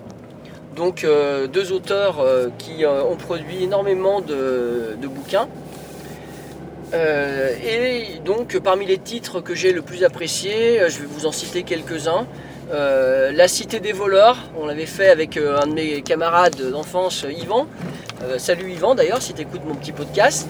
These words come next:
Euh, Murgol pour les, euh, <laughs> pour les,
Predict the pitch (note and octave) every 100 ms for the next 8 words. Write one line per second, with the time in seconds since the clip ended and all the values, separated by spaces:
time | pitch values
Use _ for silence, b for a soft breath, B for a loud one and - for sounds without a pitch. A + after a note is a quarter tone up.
0 | B B B - - C#3 C#3 G3 D3 E3+
1 | A3+ - D3+ C#3 C3+ B2 A#2+ A2+ - -
2 | - - A#3 - E3 C#3 C3 A2+ G#2+